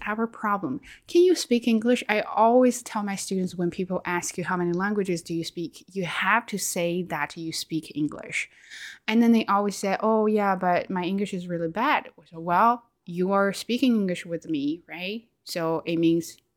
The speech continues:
you do speak English. So that does count as a language, right? And then they were all, of course, laughing because they thought that was funny. I said, "No, no, no, it's not funny. You speak English. You, you just not,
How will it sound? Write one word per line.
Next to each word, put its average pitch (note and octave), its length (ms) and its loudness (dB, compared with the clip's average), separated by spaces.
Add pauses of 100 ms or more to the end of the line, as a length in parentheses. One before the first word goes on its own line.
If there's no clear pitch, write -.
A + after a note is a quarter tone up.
(260)
you F#3+ 160 0
do C4+ 180 6
speak - 440 -4 (240)
English. - 640 0 (300)
So E3+ 180 -2
that E3 340 0 (180)
does C4+ 240 4
count E3+ 420 -2 (160)
as E3+ 160 -6
a E3 60 -2
language, - 520 -2
right? C#4+ 300 2 (400)
And F#3 180 2
then F3+ 160 6
they E3 100 4
were E3 260 2
all, E3 280 0
of - 180 -12
course, - 300 -6
laughing E3 420 -4
because D#3+ 420 -4
they D#3 140 -8
thought D#3+ 260 -10
that D3 140 -8
was - 160 -8
funny. B3+ 400 2 (140)
I G3+ 80 -6
said, A#3 160 0
"No, B3+ 120 6
no, B3 60 6
no, A3 160 2
it's F#3+ 180 -6
not C4+ 220 2
funny. E3+ 320 -2 (600)
You A3 240 4
speak - 540 -2 (240)
English. D#3+ 560 2 (220)
You, B3 280 6
you B3+ 220 8
just C#4 200 4
not, A3 440 4